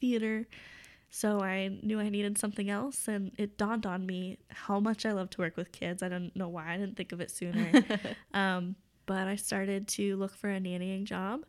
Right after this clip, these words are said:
Speaker 1: and, um, found the family that I was with pretty quickly. Um, I went through a couple of different interviews and went through that process, but
Speaker 2: Mm-hmm.
Speaker 1: found them, and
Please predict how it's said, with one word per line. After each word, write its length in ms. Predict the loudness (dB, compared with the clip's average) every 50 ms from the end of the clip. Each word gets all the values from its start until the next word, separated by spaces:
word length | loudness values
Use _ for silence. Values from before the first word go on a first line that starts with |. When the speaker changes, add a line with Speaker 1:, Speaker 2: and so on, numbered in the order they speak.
| -16 -20 -20 -20 -20 -20 -20 -20 -20 -20 -20 _ -4
Speaker 1:
and, 600 | -2 0 2 2 2 0 0 0 0 -2 -2 -4 -6 -10 -14 -14 -8 -4
um, 600 | -4 -2 -2 -4 -4 -6 -6 -6 -6 -6 -6 -8 _ _ _ _ _ _ -20 -20 -20 _ _ _ _ -16 -14 -14 -6
found 500 | -2 0 2 2 4 2 2 2 -2 -6 -8
the 140 | -6 -6 -4
family 520 | 0 2 2 2 2 2 2 2 2 0 0
that 160 | 0 0 2
I 120 | 2 2
was 180 | 2 2 0 0
with 280 | 0 0 0 -2 -8
pretty 340 | -10 -2 0 0 2 2 0
quickly. 680 | -2 0 2 2 2 2 0 0 0 0 0 0 -4 -8 -14 -20 -20 -20 -20 -20 -10 -2
Um, 200 | 2 4 4 4
I 80 | 4 2
went 200 | 2 0 -2 -4 -4
through 120 | -2 -2 -2
a 40 | -2
couple 400 | -4 -6 -6 -4 -2 0 0 0
of 360 | 0 -2 -4 -6 -8 -12 -12 -8
different 340 | -4 -2 -2 0 -2 -2 -2
interviews 540 | 0 -2 -2 -2 -2 -2 -2 -2 -2 -2 -2
and 260 | 0 0 0 0 -2 -2
went 200 | -4 -4 -4 -2
through 120 | -2 -2 0
that 180 | -2 -2 -4
process, 540 | -4 -4 -4 -4 -4 -4 -6 -6 -6 -6 -8
but 160 | -8 -8 -6
Speaker 2:
Mm-hmm. 440 | -4 -4 -4 -4 -4 -4 -2 -2 -2 -2 -4 -8 _ -12 -6
Speaker 1:
found 280 | -4 -2 -2 0 0 0
them, 200 | 0 0 0 -2
and 260 | -2 0 0 -2 -2